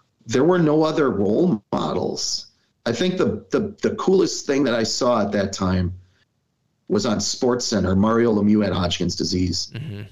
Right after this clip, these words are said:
Speaker 1: And he went through a whole bunch of radiation. And then they show him, like, on SportsCenter as, like, a soundbite, like,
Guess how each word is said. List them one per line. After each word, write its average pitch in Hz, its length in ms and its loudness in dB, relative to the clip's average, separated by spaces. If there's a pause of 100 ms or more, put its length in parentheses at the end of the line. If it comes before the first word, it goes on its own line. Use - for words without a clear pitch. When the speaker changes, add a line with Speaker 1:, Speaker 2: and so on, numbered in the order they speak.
(140)
Speaker 1:
And 113 120 2
he 131 60 4
went 147 220 2
through 156 180 4
a 117 40 2
whole 160 160 2
bunch 143 200 0
of 117 120 2
radiation. 123 840 2 (880)
And 120 540 0 (480)
then 143 280 0
they 160 140 2
show 175 380 2
him, 139 300 2
like, 117 180 0
on 131 120 -4
SportsCenter 127 1300 -2 (240)
as, 143 240 -2
like, 151 220 0
a 120 100 0
soundbite, 156 1000 0
like, 117 240 0